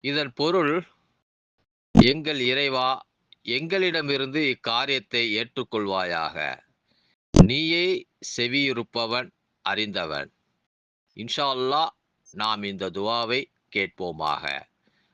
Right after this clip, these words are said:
ரப்பனா தகப்பல் மின்னா இன்னக்க அந்த சமியுல்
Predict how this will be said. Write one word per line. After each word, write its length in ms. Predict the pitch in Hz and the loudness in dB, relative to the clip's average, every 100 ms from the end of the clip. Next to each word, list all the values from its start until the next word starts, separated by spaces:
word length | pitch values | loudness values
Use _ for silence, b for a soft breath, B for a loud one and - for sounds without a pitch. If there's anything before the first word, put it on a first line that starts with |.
| _ | _
ரப்பனா 840 | - 120 131 _ 156 147 147 147 147 - _ _ _ _ _ _ - | -6 -4 -6 _ -2 0 0 0 -2 -8 _ _ _ _ _ _ -6
தகப்பல் 540 | 131 170 165 160 147 | -4 -2 -2 -2 -2
மின்னா 600 | 131 127 127 127 131 135 - _ _ _ _ _ _ _ _ - | -2 -4 -4 -2 0 -2 -4 _ _ _ _ _ _ _ _ 12
இன்னக்க 840 | - 143 147 143 123 123 117 113 - _ _ | 12 12 8 -4 -4 -4 -2 -4 -10 _ _
அந்த 440 | 107 107 104 101 95 - - | -6 -6 -4 -4 -4 -10 -6
சமியுல் 640 | 104 107 107 98 127 120 | -4 -2 -2 -2 -2 -4